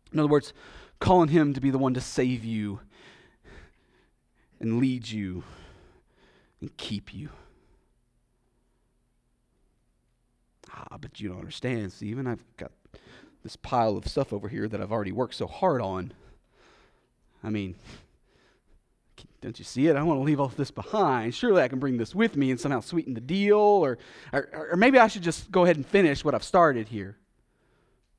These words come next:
Lay it down.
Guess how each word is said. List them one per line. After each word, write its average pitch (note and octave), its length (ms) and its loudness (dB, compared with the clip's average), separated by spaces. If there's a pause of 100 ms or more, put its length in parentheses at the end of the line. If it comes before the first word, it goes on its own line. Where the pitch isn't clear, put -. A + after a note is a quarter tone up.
(2750)
Lay B2 140 -2
it A#2 100 -6
down. A2+ 420 -4